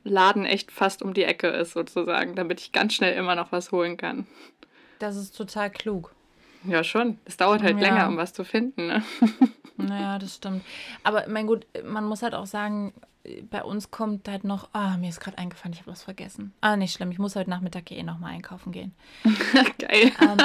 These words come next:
Speaker 2: ich bin nämlich noch gar nicht fertig. Es geht also weiter, ja. Also ich mach halt, wir machen hier die Podcast-Aufzeichnung und danach gehe ich wieder, äh, dann in die andere Richtung, Richtung, ähm, City.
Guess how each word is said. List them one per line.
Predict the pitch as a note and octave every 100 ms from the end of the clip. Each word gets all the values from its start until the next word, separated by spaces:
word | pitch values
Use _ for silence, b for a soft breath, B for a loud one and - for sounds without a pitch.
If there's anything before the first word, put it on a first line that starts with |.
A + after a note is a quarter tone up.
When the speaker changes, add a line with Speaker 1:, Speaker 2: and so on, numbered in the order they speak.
| D4+
Speaker 2:
ich |
bin | - C4+
nämlich | D4 C4+
noch | A#3+
gar | B3
nicht | A#3 -
fertig. | - F#3+ E3+ D#3 F#3
Es | -
geht | B3 -
also | G3+ G3 F3+ F3+
weiter, | E3+ F3+ - D3+
ja. | D3+ D#3+
Also | F#3+ G3+ G3
ich | F#3+
mach | G3+ A3+
halt, | A#3+ G#3
wir | G#3 G3
machen | G3 A3+
hier | A3+ G#3+
die | G3+
Podcast-Aufzeichnung | - A3+ - A#3 A#3 G#3 - G#3+ A3+ A3+ G#3
und | G3
danach | F#3+ F#3 G3+
gehe | - F#3
ich | F#3
wieder, | F#3 F#3+ F3 F#3+ G#3
äh, | G3
dann | F#3+ F3+
in | F#3
die | F#3
andere | E3 F#3+ F3+ F3
Richtung, | F3 - G3+
Richtung, | F#3+ F3 F3+ E3+ E3+
ähm, | - F#3 F3+
City. | - A3+ G3+ G#3+